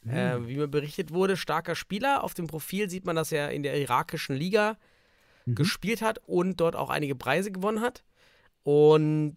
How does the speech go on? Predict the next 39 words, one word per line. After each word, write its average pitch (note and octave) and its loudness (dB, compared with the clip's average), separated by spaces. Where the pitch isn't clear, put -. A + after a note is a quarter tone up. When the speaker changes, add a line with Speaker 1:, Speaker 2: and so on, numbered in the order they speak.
Speaker 2:
ähm, D3 0
der D3 -2
wohl D#3+ 4
ziemlich D#3 -2
stark B2 -4
sein G#3 -4
soll. A3+ -4
Ich, - -20
wir B2+ -8
sehen D3 -2
ja D#3+ -2
keine, C#3 -6
leider D3+ -2
keine C3+ -8
Bilder D#3+ -2
aus C#3 -6
den C#3 -4
Speaker 1:
Mhm. B2+ -8
Speaker 2:
Ligen, D#3+ -6
das D#3 -4
ist C#3 -8
ja - -8
wirklich C#3 -10
schade. D3 0
Speaker 1:
Also A#2+ -2
keine C3 0
bewegten, B2 0
ne? B2+ -4
Speaker 2:
Keine D3 -4
Speaker 1:
Keine - -
Speaker 2:
Bewegtbilder. G#3+ 0
Speaker 1:
bewegten. - -12
Speaker 2:
Würde E3 2
mich F3+ 2
echt D#3 -10
mal F#3 -2
interessieren, F3+ -2
aber F3 -2
Kroatia A3+ -4